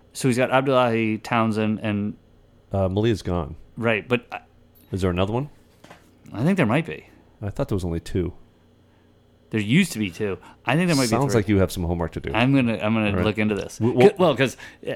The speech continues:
Speaker 2: that should
Speaker 1: the
Speaker 2: be public knowledge, right? How many people are working in, in central office should be public knowledge, right?
Speaker 1: It, it absolutely should be. You cannot, to the best of my knowledge, find an organizational chart of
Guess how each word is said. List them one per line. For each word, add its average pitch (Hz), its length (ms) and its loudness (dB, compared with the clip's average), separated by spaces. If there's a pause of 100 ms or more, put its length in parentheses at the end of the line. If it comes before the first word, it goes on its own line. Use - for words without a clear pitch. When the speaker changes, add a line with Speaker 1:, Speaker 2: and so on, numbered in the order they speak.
(380)
Speaker 2:
that 170 140 4
should 294 140 2
Speaker 1:
the - 80 -2
Speaker 2:
be - 20 -6
public 156 320 -2
knowledge, 123 320 2
right? 101 180 4
How 101 100 0
many 127 120 2
people 110 280 -2
are 92 40 2
working 101 300 2
in, 87 220 -2 (120)
in 85 220 -4
central 92 360 0
office 101 240 -2
should - 220 0
be 87 80 -2
public - 320 -4
knowledge, 92 340 -4
right? 104 140 -8 (140)
Speaker 1:
It, - 320 0 (220)
it 123 300 -2 (160)
absolutely 143 680 0
should 117 300 -4
be. 101 340 -6 (260)
You 107 260 -6 (200)
cannot, 117 680 -2 (420)
to - 140 -8
the 107 60 -2
best 101 220 -2
of 104 60 -6
my 101 160 -2
knowledge, 92 320 -8
find 101 180 -8
an 95 100 -12 (120)
organizational 101 760 -2
chart 90 420 -8
of 87 580 -12